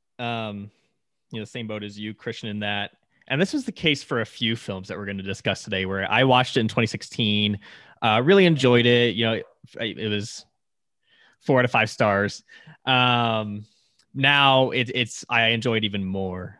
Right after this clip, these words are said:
Um, I really like just how it employs the setting, you know, being set in nineteen seventy-nine, um, not just for,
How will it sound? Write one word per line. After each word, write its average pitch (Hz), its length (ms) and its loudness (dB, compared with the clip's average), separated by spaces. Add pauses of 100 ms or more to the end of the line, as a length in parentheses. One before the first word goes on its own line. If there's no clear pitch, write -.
Um, 101 580 -2 (460)
I 139 80 2
really 214 200 8
like 165 240 4
just - 160 -2
how 139 200 4
it 139 200 0 (400)
employs 123 600 0
the 113 100 -6
setting, 147 560 -2
you 127 100 -2
know, 113 80 2
being 107 180 -4
set 120 200 -2
in 104 80 -8
nineteen 107 280 -4
seventy-nine, 107 840 -4 (500)
um, 113 720 0
not 123 260 0
just 131 380 0
for, 120 600 0